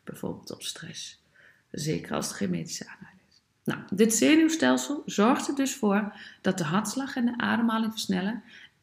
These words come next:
Dat adrenaline wordt vrijgegeven, waardoor je lichaam in staat is om snel te reageren op een bedreigende situatie. Nou, die bedreigende situatie, die hebben wij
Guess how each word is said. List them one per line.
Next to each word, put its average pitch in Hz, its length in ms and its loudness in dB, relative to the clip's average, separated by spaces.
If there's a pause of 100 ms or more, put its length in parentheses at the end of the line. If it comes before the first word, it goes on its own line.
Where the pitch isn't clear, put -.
(140)
Dat 185 260 0 (420)
adrenaline 170 680 4
wordt 285 160 -2
vrijgegeven, 214 640 -4
waardoor 202 260 6
je 196 100 10
lichaam 233 360 4
in 214 60 2
staat 208 400 0
is 208 100 -8
om - 60 -20
snel 214 220 2
te 208 100 -2
reageren 190 520 -2
op - 80 -10
een 190 60 -4
bedreigende - 520 -8
situatie. - 640 -14
Nou, - 160 -4 (580)
die 185 100 6
bedreigende 175 500 6
situatie, 190 600 -2
die 160 220 -2
hebben 180 220 0
wij 240 360 2